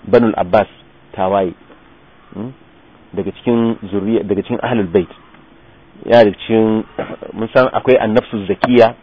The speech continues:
da shi Ibrahim ibn Abdullah ibn al-Hasan da suka yi khuruji.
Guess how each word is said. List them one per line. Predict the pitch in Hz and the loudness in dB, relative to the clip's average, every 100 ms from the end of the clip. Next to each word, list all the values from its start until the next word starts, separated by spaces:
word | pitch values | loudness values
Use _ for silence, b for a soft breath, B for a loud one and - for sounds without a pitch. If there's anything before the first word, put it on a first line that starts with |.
| b b - | b b -12
da | |
shi | 98 127 | -4 -2
Ibrahim | 113 104 110 101 | 0 0 0 -2
ibn | 110 | -4
Abdullah | 107 95 92 113 98 | -6 -4 0 0 0
ibn | 95 92 | -2 -8
al-Hasan | 92 - 82 - _ b b b - | -10 -12 -18 -20 _ b b b -14
da | 101 | -14
suka | - 110 | -6 -6
yi | |
khuruji. | - 107 110 87 | -4 -4 -4 -4